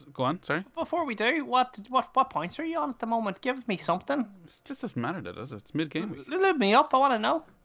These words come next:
Speaker 1: I'm on
Speaker 2: Forty-three.
Speaker 1: forty-three. I told you I was on forty-three.
Speaker 2: Oh, yeah, okay, forty-three.
Speaker 1: Yeah, forty-three.
Speaker 2: Okay.
Speaker 1: Nothing
Speaker 2: I'm,
Speaker 1: to write home
Speaker 2: I'm
Speaker 1: about.
Speaker 2: on
Speaker 1: This is a
Speaker 2: forty.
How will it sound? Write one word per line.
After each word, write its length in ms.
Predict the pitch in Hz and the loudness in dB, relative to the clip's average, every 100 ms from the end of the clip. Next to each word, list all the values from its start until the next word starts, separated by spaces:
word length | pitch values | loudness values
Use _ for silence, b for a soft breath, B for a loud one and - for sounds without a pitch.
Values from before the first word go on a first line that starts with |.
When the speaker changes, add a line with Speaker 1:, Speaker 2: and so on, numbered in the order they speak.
| _ - | _ -10
Speaker 1:
I'm 160 | 190 | 0
on 100 | 185 | 6
Speaker 2:
Forty-three. 200 | 262 240 | 6 6
Speaker 1:
forty-three. 480 | 156 247 - 131 127 | 2 0 0 0 0
I 20 | 151 | -2
told 240 | 190 202 | -4 -6
you 60 | 107 | -8
I 20 | |
was 80 | 98 | -8
on 120 | 110 | -8
forty-three. 360 | - 131 131 208 | -6 -6 -2 0
Speaker 2:
Oh, 60 | |
yeah, 160 | 208 196 | 0 -2
okay, 180 | 196 180 | -4 -8
forty-three. 340 | - 175 180 127 | -8 -10 -8 -6
Speaker 1:
Yeah, 200 | 135 131 | -6 -6
forty-three. 540 | - 147 143 - 107 | -8 -8 -8 -6 -6
Speaker 2:
Okay. 60 | 110 | -4
Speaker 1:
Nothing 180 | 160 190 | -2 0
Speaker 2:
I'm, 60 | 196 | 2
Speaker 1:
to 40 | |
write 120 | 117 | 0
home 160 | 117 120 | -2 0
Speaker 2:
I'm 140 | 220 | 2
Speaker 1:
about. 100 | 226 | 4
Speaker 2:
on 60 | 226 | 2
Speaker 1:
This 80 | 120 | 0
is 40 | |
a 40 | 175 | 0
Speaker 2:
forty. 300 | 170 190 | 0 -2